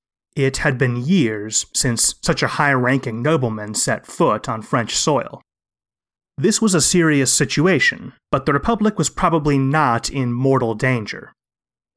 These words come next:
The rebellion at Dreux was quickly contained by government forces. Artois only had a few thousand men.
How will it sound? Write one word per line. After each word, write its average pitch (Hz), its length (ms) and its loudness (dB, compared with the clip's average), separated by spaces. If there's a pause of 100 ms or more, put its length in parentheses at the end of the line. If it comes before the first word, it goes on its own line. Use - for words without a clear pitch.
(100)
The 127 80 0
rebellion 127 480 4
at 120 160 0
Dreux 135 400 4
was 131 180 0
quickly 131 380 -2
contained 120 680 0
by 120 100 0
government 113 440 -2
forces. - 680 -2 (640)
Artois 127 600 2
only 135 260 2
had 123 120 0
a 117 40 0
few 123 200 0
thousand 117 480 -2
men. 135 420 -2